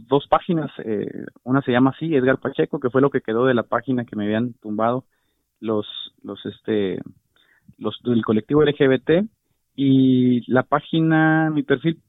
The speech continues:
mi perfil personal, Edgar Pacheco, y también trabajo en una página que se llama Oye,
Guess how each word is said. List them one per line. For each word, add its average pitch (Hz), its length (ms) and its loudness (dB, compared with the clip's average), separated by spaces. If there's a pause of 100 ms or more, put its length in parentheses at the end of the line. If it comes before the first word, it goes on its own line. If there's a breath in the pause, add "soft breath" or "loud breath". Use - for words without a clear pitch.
(140)
mi 139 140 -2
perfil 156 800 -2
personal, 151 560 0
Edgar 143 260 0
Pacheco, 139 400 -2
y 160 140 -12
también 175 240 2
trabajo 196 380 2
en 190 60 4
una 185 100 2
página 180 360 -2
que 147 120 -8
se 156 80 -6
llama 156 200 0
Oye, 160 380 0